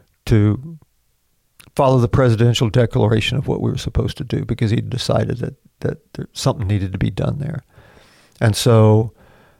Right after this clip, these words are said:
that, that led up to what everybody knows as the Day of the Ranger and or Black Hawk Down. And they, they were conducting their operations, and I was conducting operations to support them.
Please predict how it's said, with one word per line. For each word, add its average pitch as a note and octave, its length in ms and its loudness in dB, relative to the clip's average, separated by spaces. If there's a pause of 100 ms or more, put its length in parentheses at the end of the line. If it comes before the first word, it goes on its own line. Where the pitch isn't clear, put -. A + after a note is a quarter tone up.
(100)
that, B2 420 0
that C#3 320 2
led B2+ 240 4
up B2 180 4
to A#2 100 2
what G#2+ 160 6
everybody A2+ 360 4
knows G#2+ 320 4
as G2 180 2
the G2+ 100 2
Day A2 160 6
of G#2 80 8
the G2 80 6
Ranger C3 640 4
and A#2 240 2
or G#2+ 220 4
Black G2+ 300 4
Hawk A2+ 240 2
Down. - 280 -4 (1080)
And G#2 680 2 (600)
they, B2 440 2
they B2+ 240 2
were D#3 140 4
conducting B2+ 540 0
their C3+ 240 4
operations, B2+ 800 2
and G#2+ 160 2
I G#2+ 80 4
was G#2+ 160 2
conducting G#2+ 500 0
operations G#2 680 -2
to A#2 100 -8
support - 480 -4
them. - 240 -12